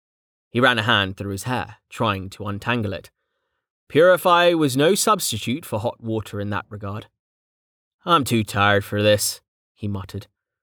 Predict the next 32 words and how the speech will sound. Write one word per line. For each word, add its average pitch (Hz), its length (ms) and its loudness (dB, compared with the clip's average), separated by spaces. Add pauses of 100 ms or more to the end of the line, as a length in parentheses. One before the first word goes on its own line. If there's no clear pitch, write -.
shaking 101 500 0
his 98 240 -2
aching 101 380 -2
head 95 480 -4
warily. 98 460 -2 (720)
"I 104 180 2
need 135 180 4
a 110 60 2
good 110 240 -2
meal, 127 340 0 (320)
a 98 80 -10
hot 156 320 2
bath, 135 420 2 (380)
some 127 180 -4
antacid, 135 840 0 (440)
ibuprofen, 107 880 0 (360)
and 214 320 2
a 180 80 4
bed. 120 420 -2 (640)
Oh, 110 200 -2 (460)
and 247 180 2
a 247 60 4
Band-Aid 190 560 2
to 175 60 -8
stop 175 300 0
my 202 140 2
soul 160 380 4
leaking 165 380 0
all 160 260 6
over 170 260 4
the 101 100 -10
place. - 480 -8